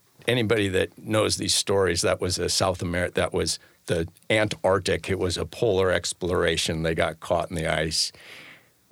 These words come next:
and they were out there for, you know, over a year.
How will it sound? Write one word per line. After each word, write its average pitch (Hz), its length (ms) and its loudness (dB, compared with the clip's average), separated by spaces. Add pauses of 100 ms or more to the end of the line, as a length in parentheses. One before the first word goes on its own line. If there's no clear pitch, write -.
(100)
and 87 200 -2
they 87 80 2
were 87 160 2
out 87 240 2
there 82 180 0
for, 85 220 -2
you 80 100 -2
know, 76 180 -4 (300)
over 123 360 6
a 110 60 4
year. 87 500 2